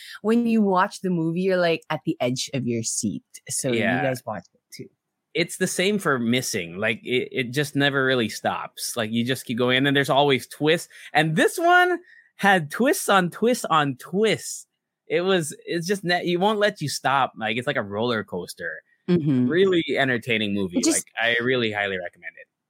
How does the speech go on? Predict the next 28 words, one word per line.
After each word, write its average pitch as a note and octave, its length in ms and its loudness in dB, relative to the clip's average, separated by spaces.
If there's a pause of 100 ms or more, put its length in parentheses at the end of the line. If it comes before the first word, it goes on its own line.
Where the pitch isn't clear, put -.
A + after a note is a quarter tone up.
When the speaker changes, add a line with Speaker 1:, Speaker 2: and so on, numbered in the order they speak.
(240)
Speaker 1:
It A3+ 160 0
seems B3+ 480 4
like, E3+ 380 4
though, C3+ 540 0 (180)
they F3 500 2
are C#3 600 0 (380)
going E3+ 260 4
backwards. G3+ 880 0
<laughs> - 800 2
Alam D#4 100 4
mo D#4+ 140 8
yung D#4 60 4
Speaker 2:
<laughs> C4+ 100 8
Speaker 1:
parang, A#3 320 4
yung D#4 160 2
una, D4 480 6 (460)
Searching. E3+ 800 2
Speaker 2:
Searching. - 160 -10
Speaker 1:
Kala A3 160 6
mo B3+ 160 2
may C4 80 4
mahahanap G#3 560 4
sila. F3 400 4
Speaker 2:
<laughs> - 80 -8
Oh, C3+ 160 6
Speaker 1:
Pero F#4 80 4
Speaker 2:
tama. G#4 80 4
Speaker 1:
hindi. E4+ 320 6